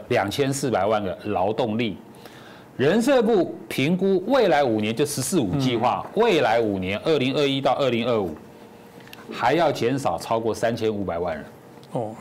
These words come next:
Speaker 1: 这是非常现实的问题，
Speaker 2: 对。
Speaker 1: 就摆在这里。那我们知道啊，就是说人口的，人口的老化，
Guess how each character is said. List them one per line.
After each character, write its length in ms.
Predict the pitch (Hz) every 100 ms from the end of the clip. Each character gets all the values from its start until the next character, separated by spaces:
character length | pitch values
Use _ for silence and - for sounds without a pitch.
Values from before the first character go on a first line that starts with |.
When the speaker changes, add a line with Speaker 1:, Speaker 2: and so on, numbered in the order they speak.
| - 127
Speaker 1:
这 60 | 127
是 60 | -
非 180 | 190
常 160 | 180 110
现 240 | - 113
实 160 | 107 95
的 80 | 101
问 180 | 104 95
题， 140 | 80
Speaker 2:
对。 100 | 104
Speaker 1:
就 80 | 117
摆 220 | - 80
在 180 | 101 95
这 200 | 98 80
里。 120 | 73 - - - - - - - -
那 160 | 208
我 240 | 175 147 120
们 160 | 147
知 160 | 165 175
道 140 | 165
啊， 100 | 120
就 100 | 131
是 80 | 156
说 160 | 147 127
人 140 | 180
口 220 | 196 107
的， 280 | 95 101 95 - - -
人 320 | 117 127 185 233
口 240 | 120 92
的 220 | 101 98 107
老 200 | 80 78
化， 340 | - 107